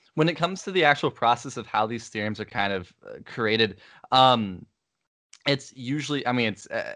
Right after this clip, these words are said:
it's, it's based off the fundamental math first, and then a, like, a series of different interpretations.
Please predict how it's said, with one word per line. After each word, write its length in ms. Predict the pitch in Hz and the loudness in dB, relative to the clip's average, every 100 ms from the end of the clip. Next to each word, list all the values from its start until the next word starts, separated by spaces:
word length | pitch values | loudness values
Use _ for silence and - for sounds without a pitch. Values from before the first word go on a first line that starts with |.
| - | -6
it's, 220 | 127 117 | -6 -4
it's 160 | 123 - | -6 -2
based 300 | 131 139 143 | 0 2 4
off 160 | 123 113 | 2 0
the 40 | |
fundamental 420 | - 113 104 98 | -2 0 -2 -4
math 260 | 98 98 98 | -2 -2 -4
first, 460 | - 113 147 - - | -6 -4 -4 -6 -4
and 140 | 110 | 0
then 180 | 107 110 104 | 2 0 -2
a, 180 | 104 - - | -4 -6 -6
like, 160 | 110 | -4
a 60 | 107 | -4
series 400 | - 120 113 107 | -6 -4 -2 -4
of 100 | 101 | -4
different 260 | 107 110 101 | -4 -2 -4
interpretations. 680 | - - - 101 - 170 - | -4 -6 -6 -4 -2 -4 -4